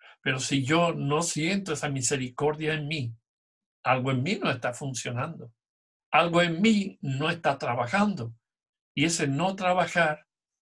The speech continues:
me produce inquietud, me produce desasosiego, me produce miedos. Y créanme,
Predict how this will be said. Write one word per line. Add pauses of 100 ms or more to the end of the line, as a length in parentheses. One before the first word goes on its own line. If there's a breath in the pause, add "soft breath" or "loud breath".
(260)
me
produce
inquietud, (680)
me
produce
desasosiego, (640 soft breath)
me
produce
miedos. (640)
Y
créanme,